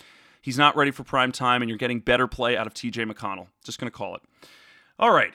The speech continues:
um, let's go through the rest of the playoffs before, before we get out of here. Um,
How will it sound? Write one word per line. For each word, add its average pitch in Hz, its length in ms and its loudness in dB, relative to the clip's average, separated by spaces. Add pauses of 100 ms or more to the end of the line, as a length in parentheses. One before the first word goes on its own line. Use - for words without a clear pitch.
(100)
um, 160 520 2 (180)
let's 294 180 2
go 302 120 4
through 233 160 -4
the 175 40 0
rest 165 240 4
of 170 120 -4
the - 60 2
playoffs - 540 2
before, 160 200 -6
before 156 120 -2
we 147 60 0
get 127 140 2
out 120 180 4
of 120 80 -4
here. 127 260 -2
Um, 120 400 -2